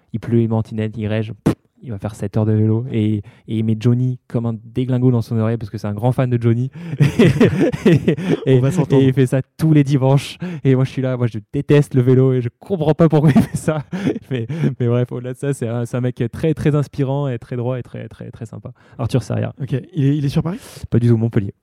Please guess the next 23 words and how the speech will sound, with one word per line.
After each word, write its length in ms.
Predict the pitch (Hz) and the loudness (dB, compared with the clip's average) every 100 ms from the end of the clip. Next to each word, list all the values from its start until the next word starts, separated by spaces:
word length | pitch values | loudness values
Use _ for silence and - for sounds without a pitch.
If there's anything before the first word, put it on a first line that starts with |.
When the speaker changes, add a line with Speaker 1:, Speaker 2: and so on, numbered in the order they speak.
| - | -4
Speaker 2:
Oh, 140 | 123 | -2
moi, 160 | 110 101 | -2 -6
c'est 140 | - | -6
pas 60 | 135 | -8
grave, 140 | - - | -8 -12
j'arrive, 340 | 107 123 120 | -4 -2 0
j'arrive 180 | 120 123 | 0 0
voir. 120 | 123 - - - - | -2 -6 -20 -20 -4
Euh, 320 | 135 120 127 - _ - | 0 0 -2 -6 _ 0
et 60 | |
peut-être, 180 | 143 - | 0 4
euh, 180 | 160 156 | 4 4
une 120 | 156 | 0
athlète 340 | 160 214 208 - | -2 -4 -8 -6
pour 120 | 147 | 0
avoir 160 | 143 139 | 2 2
un 60 | 139 | -2
petit 120 | - | -4
peu 80 | 139 | -2
de 40 | |
parité, 420 | 143 139 131 147 | 0 0 0 2
euh, 220 | 143 135 | 2 2
femme-homme. 440 | 127 139 147 147 | 0 -2 -4 -6